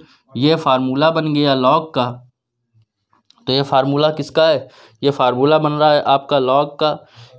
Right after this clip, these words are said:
कि log x, बताया था कल फार्मूला, log x, x की जगह दे रहा है x minus nine by two और प्लस under root a square, एक्स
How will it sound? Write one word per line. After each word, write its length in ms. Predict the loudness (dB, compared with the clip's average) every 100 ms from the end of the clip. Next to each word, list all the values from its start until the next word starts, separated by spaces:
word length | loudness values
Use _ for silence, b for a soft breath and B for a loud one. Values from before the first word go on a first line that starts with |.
| -10 -2
कि 100 | 2
log 360 | 4 2 0 -4 _ _ _ _ _ _ -2
x, 300 | -2 -4 -10 -14 b b b b b b _ _ -8
बताया 380 | -4 0 0 0
था 60 |
कल 140 | -2 -2
फार्मूला, 420 | 0 -2 0 0
log 400 | 0 2 2 0 -4 -4
x, 220 | -4 -4
x 160 | -4 -4
की 120 | 0
जगह 140 | 0
दे 160 | 2 0
रहा 100 | 0
है 240 | -2 -4
x 120 | -2 0
minus 420 | 0 0 -2 -2
nine 300 | -2 0 0
by 120 | 0 -2
two 180 | -4 -8 -10 B B B B B -6 -2
और 140 | -2 -2
प्लस 300 | -2 -2 -2 -2
under 340 | 0 2 2 2
root 220 | 0 -2 -2 0
a 100 | 0 0
square, 300 | -2 0 0
एक्स 160 | -2